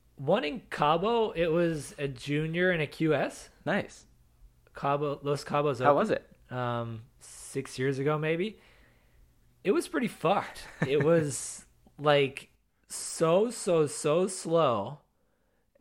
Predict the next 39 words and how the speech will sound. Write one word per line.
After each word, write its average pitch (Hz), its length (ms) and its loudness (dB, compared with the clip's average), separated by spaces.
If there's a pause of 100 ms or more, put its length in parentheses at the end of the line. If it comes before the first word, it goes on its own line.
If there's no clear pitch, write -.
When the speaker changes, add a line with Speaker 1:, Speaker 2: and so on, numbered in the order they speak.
Speaker 1:
And, 139 720 0 (580)
like, 156 160 2
I 156 80 6
think 202 160 -2
it 262 40 2
would 247 80 8
have 196 120 4
been 160 80 -4
fine 151 240 2
at, 165 80 -2
like, 139 140 0
a 139 60 -2
Q 151 240 0
S 135 180 0
level, 185 240 0
but - 340 -2 (800)
at 156 140 2
a 151 80 6
junior 151 400 -4
level, 180 400 -2
I 151 100 0
just 135 240 -6
didn't 151 320 -6
know 131 560 0 (440)
as 139 180 -2
many 143 180 -2
backstories, 151 580 0
you 170 60 -4
know? 196 120 -2
Like, 143 140 -2
I 135 40 0
was 131 120 -4
familiar 143 280 -2
with 139 120 -4
some - 180 -8
of 135 60 -8
the 143 60 -2
kids, 165 340 -2
but 123 360 -4